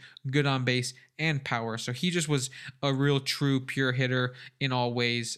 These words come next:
um, as a first baseman. So even though he was in Coors,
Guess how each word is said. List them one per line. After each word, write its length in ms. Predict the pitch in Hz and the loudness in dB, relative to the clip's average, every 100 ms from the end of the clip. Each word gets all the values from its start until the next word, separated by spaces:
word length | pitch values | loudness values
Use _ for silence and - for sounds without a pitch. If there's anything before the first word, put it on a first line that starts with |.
| - | -8
um, 300 | 123 120 - | -6 -6 -6
as 180 | 131 127 | -4 -4
a 40 | |
first 260 | 123 131 - | -2 -4 -2
baseman. 380 | 127 127 127 127 | -2 -2 -4 -2
So 160 | 123 | -2
even 240 | 151 170 165 | 0 0 2
though 120 | 160 | 4
he 120 | 151 | 4
was 240 | 139 143 135 | 2 2 0
in 140 | 127 | -2
Coors, 440 | - 151 151 143 | 0 2 2 0